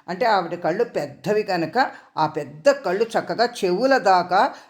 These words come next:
ఆ దీర్ఘంగా వ్యాపించి ఉన్నాయి పెద్ద పెద్ద కళ్ళు అని చెప్పడం అనమాట. ఆకర్ణ దీర్ఘ నయనం మణికుండలాఢ్యం.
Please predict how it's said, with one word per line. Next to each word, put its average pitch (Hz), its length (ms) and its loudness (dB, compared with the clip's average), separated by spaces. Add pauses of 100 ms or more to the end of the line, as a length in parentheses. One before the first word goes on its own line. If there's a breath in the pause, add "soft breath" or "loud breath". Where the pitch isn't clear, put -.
(120)
ఆ 175 40 0
దీర్ఘంగా 190 800 2
వ్యాపించి 214 640 0
ఉన్నాయి 170 360 -2
పెద్ద 165 360 -6
పెద్ద 156 180 -2
కళ్ళు 143 340 -2
అని 247 220 0
చెప్పడం 165 280 -2
అనమాట. 135 280 -6 (380 loud breath)
ఆకర్ణ 233 840 2
దీర్ఘ 233 760 0
నయనం 196 1000 -2 (300 soft breath)
మణికుండలాఢ్యం. 202 2250 0